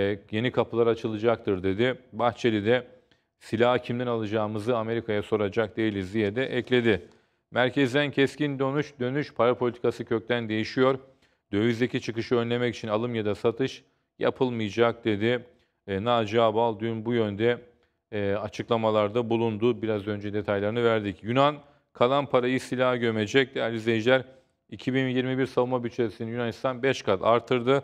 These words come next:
İki buçuk milyar avroya çıkarmış. Beş yüz milyon avrodan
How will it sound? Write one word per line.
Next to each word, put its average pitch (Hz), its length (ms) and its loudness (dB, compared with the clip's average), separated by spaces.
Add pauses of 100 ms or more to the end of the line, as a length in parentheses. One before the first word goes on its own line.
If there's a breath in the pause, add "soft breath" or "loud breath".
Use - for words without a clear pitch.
(380 soft breath)
İki 147 240 0
buçuk 120 300 -4
milyar 123 240 0
avroya 123 340 4
çıkarmış. 117 560 0
Beş 123 220 0
yüz 107 160 -4
milyon 113 460 -4 (280)
avrodan 107 500 2